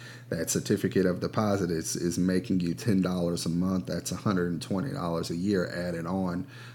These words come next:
to that fifteen hundred dollars that you were making. And you're saving that fifteen hundred dollars a year. And the more money you put in, the more money you get out.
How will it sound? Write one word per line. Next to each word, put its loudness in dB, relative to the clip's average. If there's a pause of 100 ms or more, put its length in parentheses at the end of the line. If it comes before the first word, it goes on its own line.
to 0
that -2
fifteen 2
hundred 0
dollars 0
that -4
you 4
were 2
making. 2 (400)
And 2
you're 4
saving 6
that -2
fifteen 4
hundred 2
dollars -2
a -2
year. 4 (160)
And 6
the 6
more 10
money 8
you 2
put 0
in, 2
the 0
more 2
money 2
you -4
get -2
out. -4